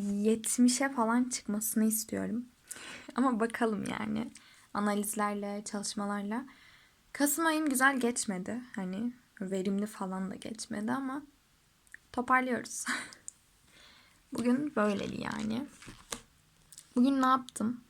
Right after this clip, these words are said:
Çok şükür ki fonksiyonun o ilk kısmı bitti. Fonksiyonda terse geçtim işte. Çok şükür hani bitirebildim var ya, yemin ederim artık çıldıracaktım.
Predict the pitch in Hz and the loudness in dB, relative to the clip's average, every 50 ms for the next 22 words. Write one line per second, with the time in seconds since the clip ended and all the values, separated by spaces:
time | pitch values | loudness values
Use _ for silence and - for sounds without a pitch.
0 | _ _ _ _ _ _ _ _ - - _ - - - _ _ _ _ _ _ | _ _ _ _ _ _ _ _ -20 -20 _ -20 -20 -20 _ _ _ _ _ _
1 | _ _ _ - - - 320 320 320 - - - - 247 247 - - 247 247 247 | _ _ _ 4 8 8 8 8 8 4 2 2 2 2 0 2 2 2 2 2
2 | 247 - - - - 254 247 - - - 220 220 220 214 - - - - 220 214 | 0 -6 -6 -4 -4 -4 -4 -4 0 2 2 2 2 2 0 -2 -2 0 0 2
3 | 214 214 233 247 247 - 220 220 - 233 220 214 - - - - 220 214 - - | 2 2 2 0 0 -2 -4 -2 -2 -2 -2 -2 -4 -10 -8 -6 -4 -4 -4 -4
4 | - 214 202 202 208 220 220 - _ - 202 190 - - _ _ - 190 190 214 | -4 -4 -4 -2 -4 -6 -6 -10 _ -6 -6 -6 -6 -12 _ _ -8 -6 -6 -6
5 | - - - 202 196 208 - - - - 202 202 202 208 208 220 226 233 262 - | -6 -4 -2 -2 -2 -2 -4 -6 -4 -2 -2 0 0 0 0 2 0 0 -2 -4
6 | - - - - - - - - - _ - - 220 202 196 196 - - 208 208 | -12 -20 -20 -20 -20 -20 -20 -20 -20 _ -4 0 0 0 0 0 -2 -2 0 0
7 | 202 208 208 - - - - 247 240 240 233 - - - - 220 233 262 285 277 | 0 -2 -4 -4 -4 -6 -4 -4 -6 -4 -4 -4 -6 -4 -2 -2 -2 -2 -4 -6
8 | - - - 240 240 - - - - - 233 240 233 240 226 202 202 202 220 - | -10 -2 -2 -2 0 0 -6 -6 -2 2 4 6 6 6 6 4 2 -2 -2 -2
9 | - - 240 269 277 254 254 247 247 240 262 269 277 269 247 247 240 262 269 254 | 0 2 4 4 4 6 6 6 6 6 6 4 2 2 4 4 4 4 4 2
10 | 220 208 208 208 214 226 233 226 220 214 208 208 208 208 214 214 - - - - | 2 2 2 2 2 2 2 2 2 0 0 0 0 -2 -2 -4 -8 -6 -6 -4
11 | - 208 196 202 190 190 190 196 202 208 - - 208 226 247 - | -4 -2 -4 -4 -4 -4 -4 -4 -6 -6 -6 -4 -4 -4 -4 -6